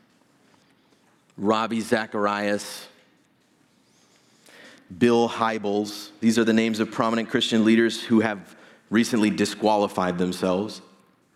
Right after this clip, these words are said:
very publicly. Uh, especially in the past ten or so years, we've seen a flurry of Christian pastors and teachers, both with very public personas and even also some right here in our community, fall in moral failure.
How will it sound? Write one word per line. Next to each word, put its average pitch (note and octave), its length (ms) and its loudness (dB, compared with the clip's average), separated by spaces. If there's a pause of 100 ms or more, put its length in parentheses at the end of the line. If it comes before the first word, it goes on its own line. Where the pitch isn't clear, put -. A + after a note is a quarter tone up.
(140)
very G2 160 2
publicly. G2 560 -4 (1700)
Uh, - 60 -2
especially B2+ 420 -2
in - 20 2
the A#2+ 60 2
past B2+ 320 -4
ten C3+ 200 -4
or B2 80 0
so A#2+ 200 0
years, A#2+ 400 2
we've A#2 200 4
seen C3 240 2
a - 80 2
flurry B2+ 580 0
of G#2+ 200 -4
Christian A#2 420 -2
pastors A#2 520 -4
and G#2 120 -2
teachers, A#2+ 440 0 (360)
both A#2+ 220 2
with A2 240 2
very A2 180 2
public D3 380 -2
personas C3 540 0
and A2+ 160 2
even A2+ 320 2
also A2+ 320 2
some A2 280 -2
right G#2+ 140 -2
here A#2 160 -2
in G#2+ 80 0
our G#2 80 0
community, G2 560 2 (300)
fall F#2+ 800 2 (320)
in G2+ 160 2
moral G2+ 320 4
failure. F2 500 -4